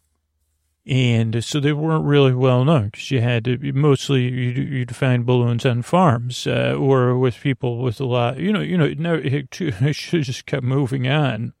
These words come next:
So, uh, they're just made from natural stuff. Uh, I mean, I don't know why I'm, m-, m-, like, uh, this is a gift from nature.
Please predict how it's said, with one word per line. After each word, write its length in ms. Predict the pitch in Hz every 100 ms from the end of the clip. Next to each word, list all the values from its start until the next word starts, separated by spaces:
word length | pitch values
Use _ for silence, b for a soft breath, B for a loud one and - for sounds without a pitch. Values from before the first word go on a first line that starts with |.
| _ _ _ _ _ _ _ _ _ _ _ _ _ _
So, 880 | - 185 170 165 156 156 156 156 127 _ _ _ _ _ _ _ _ _ _ _ _
uh, 320 | - 131 131 151
they're 180 | 185
just 200 | 202 185
made 240 | 160 156 143
from 140 | 143
natural 360 | 135 135 - -
stuff. 460 | - 131 120 - 156
Uh, 60 |
I 300 | 135 139 135
mean, 140 | 131 127
I 40 |
don't 160 | 131 135
know 120 | 120
why 220 | 127 117
I'm, 1000 | 120 117 120 120 120 131 120 123 120 117
m-, 20 |
m-, 220 | 127 139 131
like, 320 | 117 113 -
uh, 280 | 123 123 110 - _ _ _ _
this 160 | - 120
is 60 | 143
a 60 |
gift 240 | 127 139 -
from 220 | 139 131
nature. 640 | 127 117 - 127 123 107